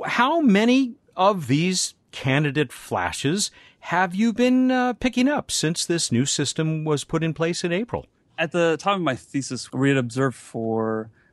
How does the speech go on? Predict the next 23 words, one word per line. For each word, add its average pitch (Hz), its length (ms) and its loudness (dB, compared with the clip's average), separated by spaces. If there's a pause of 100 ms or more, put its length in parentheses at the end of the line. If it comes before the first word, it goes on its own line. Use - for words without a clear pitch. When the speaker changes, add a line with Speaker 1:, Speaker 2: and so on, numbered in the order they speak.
Speaker 2:
a - 60 -16
few 127 260 -2
hundred 117 320 -2
hours, 110 640 -2
and 113 440 -2
we 113 80 0
received 120 360 0
three 165 300 0
hundred 135 540 2
coincident 135 460 -2
pulses 123 720 -4
that 117 460 0
looked 135 420 -4 (140)
interesting 117 640 -2
to 113 180 -4
us 107 100 -6
that 117 160 -2
we 113 80 -4
wanted 113 380 -2
to 113 360 -2
look 117 280 -4
into 113 180 -4
further. 113 480 -2